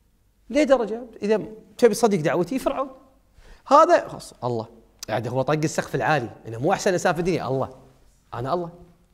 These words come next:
شايف لوين يوصل الإنسان؟ كذي. إنسان يعني في حياتي شفت يكذب، يكذب، يكذب، يكذب، يكذب، يكذب. نفس الوقت بعد دقيقتين يتكلم عن قيمة الصدق.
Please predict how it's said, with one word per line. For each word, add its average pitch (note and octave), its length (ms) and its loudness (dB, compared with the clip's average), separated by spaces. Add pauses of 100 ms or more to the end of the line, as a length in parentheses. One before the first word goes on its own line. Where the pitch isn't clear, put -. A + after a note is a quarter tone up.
(380)
شايف D3 260 0
لوين G3 220 6
يوصل G3 300 4
الإنسان؟ G#3+ 400 2 (720)
كذي. G#2+ 460 -10 (1000)
إنسان C4+ 380 2
يعني F#3+ 220 0
في - 120 -12
حياتي A3 320 0
شفت - 280 -10
يكذب، A#3+ 580 -6
يكذب، B3 420 -4
يكذب، A#3+ 300 -2
يكذب، G#3+ 420 -2
يكذب، - 140 -2
يكذب. G#3+ 280 0 (500)
نفس B3 240 6
الوقت E4 420 4 (640)
بعد D3 180 2
دقيقتين G#3 280 2
يتكلم G#3+ 280 4
عن D3+ 200 -2
قيمة E3 260 -2
الصدق. - 280 -10